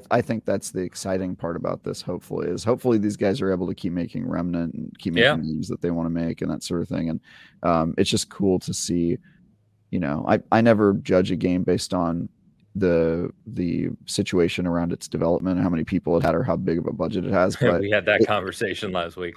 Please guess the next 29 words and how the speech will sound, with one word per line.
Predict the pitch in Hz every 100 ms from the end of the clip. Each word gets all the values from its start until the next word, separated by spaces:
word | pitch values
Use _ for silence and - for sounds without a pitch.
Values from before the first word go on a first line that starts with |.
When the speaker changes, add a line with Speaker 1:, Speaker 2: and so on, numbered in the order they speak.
| - 90
Speaker 1:
<laughs> | 104
We | 107
had | 113
the | 117
conversation | 131 117 117 117 123
last | 117 110 117
week, | 107
but | 165 131
it, | 117
Speaker 2:
<laughs> | 147 - -
Speaker 1:
but | 127
it | 131 131
is | 135
always | 113 120 127 135 135 123 95
very, | 95 107 107 104
very | 98 98
nice | 92 92 -
to | _ -
see | - - 127 107 98 - - -
a | 107
team | - 113 101
overcome | 98 90 87 - 110 110 101 92 -
any | 92 90
development | 90 87 - 76
challenges | - 92 87 92 95
or |
limitations | 87 85 - 87 - 90
Speaker 2:
Sure. |
Speaker 1:
they | 87